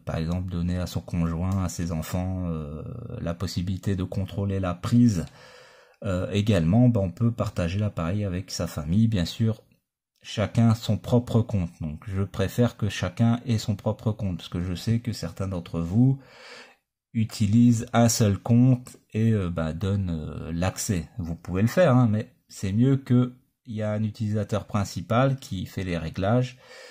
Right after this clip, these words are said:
et vous partagez ensuite les appareils que vous le souhaitez. On peut créer des groupes, moi j'ai plusieurs prises, et, euh, je peux dire, euh, donc ça c'est si on veut allumer et éteindre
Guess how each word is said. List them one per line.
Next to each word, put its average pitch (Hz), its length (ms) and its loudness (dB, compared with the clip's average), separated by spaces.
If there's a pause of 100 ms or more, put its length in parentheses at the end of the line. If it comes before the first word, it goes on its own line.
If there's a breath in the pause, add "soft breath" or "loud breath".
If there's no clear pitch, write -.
(260 loud breath)
et 120 200 4
vous 104 180 -4
partagez 87 520 -6
ensuite 95 340 -4
les 85 160 -6
appareils 104 340 -4
que - 160 -8
vous 104 160 -2
le 107 60 -2
souhaitez. 98 340 -6 (420)
On 135 140 0
peut 170 140 0
créer 135 220 2
des 123 120 4
groupes, 147 300 0
moi 117 100 4
j'ai 101 160 0
plusieurs 104 360 -2
prises, 160 360 -2 (400 loud breath)
et, 131 160 4
euh, 117 240 6
je 98 120 2
peux 98 220 -2
dire, 113 300 4
euh, 85 460 -2
donc 90 200 -6
ça 104 120 2
c'est 98 180 0
si - 180 -4
on 95 120 0
veut 104 240 0
allumer 98 500 2
et 92 40 -2
éteindre 104 360 0